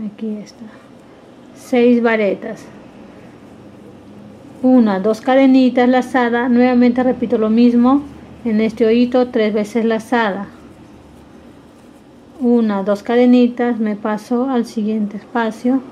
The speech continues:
Igual, tres veces lazada, dos cadenitas, planto, dos veces laz-, tres veces lazada, dos cadenitas, en este último hito planto,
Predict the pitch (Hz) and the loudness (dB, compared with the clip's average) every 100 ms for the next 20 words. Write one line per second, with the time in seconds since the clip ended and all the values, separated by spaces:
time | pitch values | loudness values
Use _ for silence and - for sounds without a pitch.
0 | - - - - - - - - - - | -20 -20 -20 -20 -20 -20 -20 -20 -20 -20
1 | - - - - - - - - 233 220 | -20 -20 -20 -20 -20 -20 -20 -10 -4 -4
2 | 214 208 202 233 226 214 220 233 240 240 | -4 -6 -4 -4 -2 -4 -4 -2 -2 -2
3 | 247 220 214 254 254 - - 214 214 - | -4 -2 -2 -4 -6 -12 -10 -8 -6 -2
4 | 240 254 247 240 - 240 247 247 - - | 0 4 4 4 2 -4 -4 -8 -20 -20
5 | - - - - 233 226 220 233 277 277 | -20 -20 -20 -8 -4 -4 -4 -2 -2 -4
6 | - - - - - - - - - - | -14 -20 -20 -20 -20 -20 -20 -20 -20 -20
7 | - - - - - - - - - 240 | -20 -20 -20 -20 -20 -20 -20 -20 -10 -4
8 | 233 233 214 202 220 208 233 226 - 262 | -2 0 -2 -4 -4 -2 -2 -6 -10 -4
9 | 247 247 220 226 226 247 247 254 226 233 | 2 2 2 0 2 2 2 0 0 0
10 | 247 226 - - - - 226 220 - 247 | -2 -6 -16 -18 -18 -6 0 0 0 0
11 | 262 262 262 247 247 247 254 269 240 247 | 2 4 4 2 2 0 2 4 4 4
12 | 254 233 247 240 254 240 240 214 254 254 | 2 2 2 2 4 2 0 0 0 2
13 | 247 262 262 | 2 2 -2